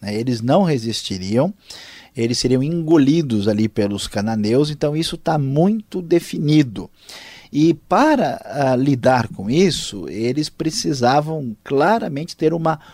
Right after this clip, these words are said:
unidade de culto e uma unidade religiosa, o que passava pela ideia também de um local,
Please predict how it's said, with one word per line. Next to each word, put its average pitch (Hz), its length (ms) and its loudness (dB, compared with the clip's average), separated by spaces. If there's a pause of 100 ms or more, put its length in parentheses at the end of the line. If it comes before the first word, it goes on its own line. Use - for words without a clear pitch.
(260)
unidade 160 1300 2
de 120 340 -6 (140)
culto 135 580 2 (240)
e 139 180 -2
uma 180 400 0
unidade 151 720 0
religiosa, 151 840 2
o 98 60 -10
que 156 160 -8
passava 151 720 0
pela 156 260 -6
ideia 127 340 -2
também 180 360 -4
de 175 80 -6
um 202 180 -2
local, 165 640 4